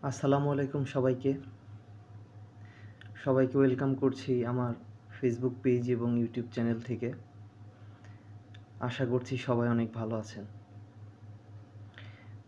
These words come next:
তো আজকের ভিডিওতে মূলত আমি আমার পরিচয় এবং আমার ভিডিওর টপিক নিয়ে আলোচনা করব। প্রথমেই যদি আমি আমার পরিচয়ে আসি,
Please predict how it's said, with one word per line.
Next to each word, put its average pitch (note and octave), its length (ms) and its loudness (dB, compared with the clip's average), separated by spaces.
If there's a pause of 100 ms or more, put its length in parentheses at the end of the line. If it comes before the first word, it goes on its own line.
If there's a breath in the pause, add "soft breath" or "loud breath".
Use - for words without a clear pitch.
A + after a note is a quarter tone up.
(120)
তো C3 180 -2
আজকের C#3 400 2
ভিডিওতে B2+ 640 4 (520)
মূলত B2 540 2 (400)
আমি B2 260 4
আমার B2 180 2 (120)
পরিচয় B2 460 2 (400)
এবং A2+ 400 0 (1600 loud breath)
আমার B2+ 240 4
ভিডিওর B2+ 460 6
টপিক A#2+ 320 2
নিয়ে B2 140 4
আলোচনা A#2+ 380 2
করব। G#2 320 -4 (1900 loud breath)
প্রথমেই D3 380 4
যদি D3+ 260 4
আমি C3+ 180 6
আমার C3+ 160 4 (100)
পরিচয়ে C3 440 6
আসি, G#2+ 340 -4